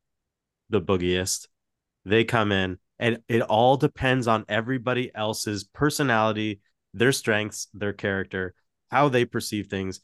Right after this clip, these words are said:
You look at Carolyn, she, she values loyalty. What does Jam Jam value, value? What does Carson value? They're all different people. And that's, that's the heart of Survivor, is it's, it's strangers. It's people who don't know each other, who are very different,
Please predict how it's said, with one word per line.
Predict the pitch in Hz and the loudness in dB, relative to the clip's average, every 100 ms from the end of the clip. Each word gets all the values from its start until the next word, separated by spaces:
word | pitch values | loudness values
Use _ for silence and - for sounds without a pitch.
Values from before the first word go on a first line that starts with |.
| _ _ - | _ _ -2
You | |
look | 113 113 | 0 0
at | 101 | -4
Carolyn, | - 107 113 95 | -4 -2 -2 -2
she, | - 113 110 | -4 -4 -4
she | - 107 | -8 -8
values | 98 98 95 95 87 | -4 -2 -2 -4 -6
loyalty. | 98 101 104 - 143 156 _ _ _ _ _ _ _ _ _ | -6 -6 -6 -4 -6 -6 _ _ _ _ _ _ _ _ _
What | - 98 101 | -10 -6 -4
does | 101 87 | -4 -6
Jam | - 98 98 | -2 -2 -2
Jam | 92 85 | -4 -6
value, | 85 87 85 82 | -10 -10 -10 -8
value? | 98 92 90 90 | -4 -4 -4 -4
What | 98 | -6
does | 104 | -6
Carson | - 110 98 98 90 | -4 -2 -2 -2 -4
value? | 85 87 87 87 - _ | -4 -4 -8 -10 -16 _
They're | 104 107 | 2 2
all | 95 107 104 104 98 _ - | 4 4 6 6 2 _ -2
different | 104 - 98 | -2 0 -2
people. | - 98 95 85 | 0 0 0 -4
And | 90 | 0
that's, | 95 113 - - _ _ _ _ - | 2 2 0 -4 _ _ _ _ -2
that's | 123 123 - | 2 2 2
the | 113 | -2
heart | - 104 101 | 2 0 0
of | 92 | -6
Survivor, | - 82 82 80 78 | -8 -2 -2 -2 -6
is | 90 101 | -4 -4
it's, | 92 - - - | -6 -8 -16 -6
it's | 131 110 | -2 0
strangers. | - - 107 107 92 85 71 - - _ _ - | 0 2 4 4 2 -4 -8 -8 -8 _ _ -6
It's | 92 | -6
people | - 110 101 | 0 2 4
who | 104 | 2
don't | 92 107 113 107 | 2 2 2 2
know | 107 104 | 2 2
each | 98 | 0
other, | 95 87 90 | -4 -6 -6
who | - 98 | -2 -2
are | 92 | 0
very | 82 107 131 | 2 4 4
different, | 117 101 - 95 | 4 0 -2 -6